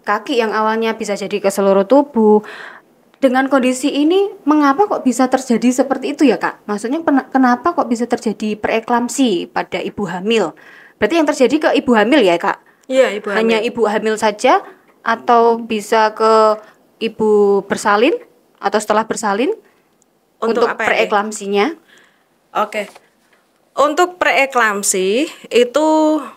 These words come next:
Speaker 2: didiagnosa pada ibu hamil lebih atau sama dengan dua puluh minggu.
Speaker 1: Oke.
Speaker 2: Dan untuk evaluasinya itu dua puluh empat jam postpartum itu masih kita pantau.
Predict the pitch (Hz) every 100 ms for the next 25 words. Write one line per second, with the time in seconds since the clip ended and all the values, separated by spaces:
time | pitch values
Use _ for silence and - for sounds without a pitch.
0 | _ _ _ _ _ _ _ _ 254 240
1 | 240 226 226 214 220 233 247 269 277 _
2 | _ _ _ - 202 - 208 - 196 208
3 | 190 180 180 165 165 _ 190 196 233 240
4 | 202 208 208 190 185 185 180 202 196 175
5 | 180 175 175 165 165 156 _ _ _ -
6 | 196 190 190 226 214 226 240 277 233 247
7 | 254 247 247 233 226 233 208 185 202 302
8 | - - 208 254 285 285 _ 233 233 226
9 | 277 269 254 262 240 226 226 220 220 277
10 | 247 233 277 254 226 247 240 - - -
11 | - _ - 226 208 196 196 202 180